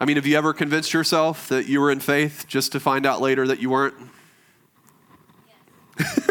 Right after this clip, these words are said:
<laughs> Yeah. Well, my belief about healing is only gonna come from the word of God.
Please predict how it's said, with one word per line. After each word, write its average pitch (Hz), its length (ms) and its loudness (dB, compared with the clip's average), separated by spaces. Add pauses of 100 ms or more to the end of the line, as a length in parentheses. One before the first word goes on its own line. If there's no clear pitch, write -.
(540)
<laughs> - 120 -2 (260)
Yeah. 131 200 0 (1600)
Well, 139 140 0
my 147 240 4
belief 151 380 2
about 131 300 0
healing 120 360 0
is 107 240 -2
only 131 220 0
gonna 127 160 0
come 120 200 -4
from 107 140 -10
the 104 60 -4
word 104 180 -2
of 98 80 -8
God. 92 320 -4